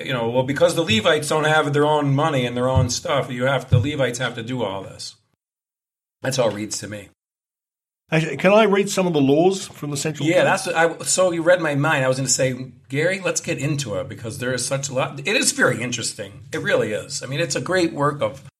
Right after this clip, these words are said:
Speaker 1: ancient literature.
Speaker 2: Now, firstly, the thing to remember is that Deuteronomy is supposedly, uh, written by Moses. Okay,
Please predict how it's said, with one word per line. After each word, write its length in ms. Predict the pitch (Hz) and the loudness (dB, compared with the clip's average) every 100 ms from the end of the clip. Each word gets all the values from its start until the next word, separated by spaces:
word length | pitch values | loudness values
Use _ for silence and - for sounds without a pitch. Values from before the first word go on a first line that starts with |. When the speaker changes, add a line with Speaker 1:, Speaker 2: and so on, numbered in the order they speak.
| _ _ _ - | _ _ _ -10
Speaker 1:
ancient 480 | 127 143 143 135 110 - _ _ | -6 -2 -2 -4 -8 -16 _ _
literature. 520 | - 110 - - 90 82 _ _ _ _ _ _ _ _ _ | -6 -4 -2 -6 -12 -18 _ _ _ _ _ _ _ _ _
Speaker 2:
Now, 160 | 139 131 - | 0 2 0
firstly, 400 | 113 165 - 131 | 0 0 2 0
the 100 | 123 | 0
thing 220 | 180 180 | 0 2
to 60 | |
remember 340 | 170 147 143 139 | 2 2 2 2
is 300 | 143 131 123 | 0 -2 0
that 440 | 123 120 - - | -2 -2 -10 -8
Deuteronomy 680 | 95 185 196 180 143 135 127 | 0 2 4 4 4 2 0
is 240 | 135 113 - | -2 -4 -4
supposedly, 760 | - - 135 180 107 104 101 - _ _ _ _ _ _ _ _ - | -6 2 2 2 0 -4 -4 -12 _ _ _ _ _ _ _ _ -10
uh, 220 | 104 - | -10 -8
written 340 | 139 117 120 95 | -2 0 0 -2
by 180 | 101 | 0
Moses. 640 | 92 92 85 - - - - _ - - | 2 2 0 -4 -8 -12 -14 _ -16 -8
Okay, 360 | 92 98 98 | -8 -6 -10